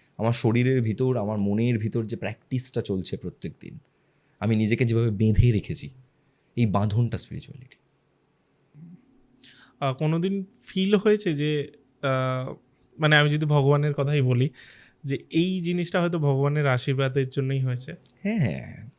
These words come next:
Speaker 1: আমার তো এই জন্মটাই উপরওয়ালার আশীর্বাদে হয়েছে, সবারই তাই আমাদের। এবং আমার বাড়িতে গোপাল আছে, আমি, আহ, গোপাল ভক্ত মানুষ, কৃষ্ণ ভক্ত মানুষ। এবং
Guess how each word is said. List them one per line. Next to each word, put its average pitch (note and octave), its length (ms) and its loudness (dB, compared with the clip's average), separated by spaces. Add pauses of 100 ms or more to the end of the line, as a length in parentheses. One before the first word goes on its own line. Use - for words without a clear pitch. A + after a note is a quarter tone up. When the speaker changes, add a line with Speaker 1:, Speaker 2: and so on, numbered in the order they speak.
(160)
Speaker 1:
আমার D#3+ 200 -4
তো A3 120 -2
এই F3+ 60 2
জন্মটাই D#3 760 4
উপরওয়ালার G#2 500 2
আশীর্বাদে - 480 -10
হয়েছে, - 280 -16 (640)
সবারই A3+ 360 4
তাই E2+ 240 -2
আমাদের। - 280 -16 (600)
এবং C3 180 0
আমার A#2 240 6
বাড়িতে A#2 260 6
গোপাল F#2 320 2
আছে, - 200 -4 (640)
আমি, F#2+ 400 2
আহ, F2+ 200 2
গোপাল F2 540 6 (920)
ভক্ত G#2 280 -2
মানুষ, F#2 440 -2
কৃষ্ণ F#2+ 360 -6
ভক্ত F#2+ 240 -8
মানুষ। F2+ 460 -4 (600)
এবং E2+ 440 -2